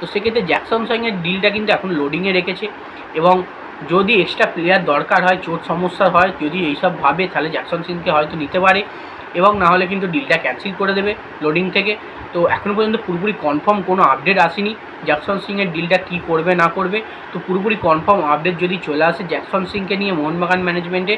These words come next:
তো কনফার্ম আপডেট দেবো। যেমন আকুয়া লাল থেকে নিয়ে কনফার্ম এসছে, অনেক বিদেশি আপডেট নিয়ে কনফার্ম এসছে, এরকম কিন্তু জ্যাকসন সিংকে নিয়ে এখনও পর্যন্ত কনফার্ম কোনো আপডেট আছে আমাদের কাছে পৌঁছায়নি। যদি পৌঁছে যায় তাহলে অবশ্যই তোমাদের ফার্স্ট ফার্স্ট আপডেট আমি দিয়ে দেবো জ্যাকসন সিংকে নিয়ে।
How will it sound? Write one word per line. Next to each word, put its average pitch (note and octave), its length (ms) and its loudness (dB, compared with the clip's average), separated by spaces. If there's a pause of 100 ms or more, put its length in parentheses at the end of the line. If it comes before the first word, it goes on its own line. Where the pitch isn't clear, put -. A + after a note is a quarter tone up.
(480)
তো G3 60 0 (400)
কনফার্ম D3+ 340 4
আপডেট E3 240 0
দেবো। F3 180 2
যেমন E3 140 2 (100)
আকুয়া F#3 340 2
লাল E3 200 4
থেকে F3 220 0
নিয়ে F3+ 120 0 (100)
কনফার্ম D3+ 320 -2 (100)
এসছে, - 240 -8 (360)
অনেক D#3 220 0
বিদেশি D#3 300 -6 (120)
আপডেট D3+ 280 -4
নিয়ে E3+ 200 0
কনফার্ম E3 340 0
এসছে, F3 160 -4
এরকম D#3+ 180 -2
কিন্তু E3 200 -6
জ্যাকসন F3 340 -2
সিংকে F3+ 260 -6
নিয়ে F3 120 2
এখনও D3+ 200 -2
পর্যন্ত E3+ 200 -4 (120)
কনফার্ম F3+ 300 0 (100)
কোনো E3 200 -2
আপডেট E3 280 -2
আছে - 160 -2 (340)
আমাদের D#3 260 0
কাছে F3 220 2
পৌঁছায়নি। F#3+ 440 2 (320)
যদি D#3 220 0
পৌঁছে E3 300 -2
যায় G#3+ 120 4
তাহলে G3 220 4
অবশ্যই F3 320 -2
তোমাদের F3+ 320 0
ফার্স্ট - 200 -6
ফার্স্ট F3 200 0
আপডেট D#3+ 280 0
আমি E3 180 0
দিয়ে D#3 180 0
দেবো F3+ 200 2
জ্যাকসন C#3+ 340 -6
সিংকে C3 260 -10
নিয়ে। - 140 -12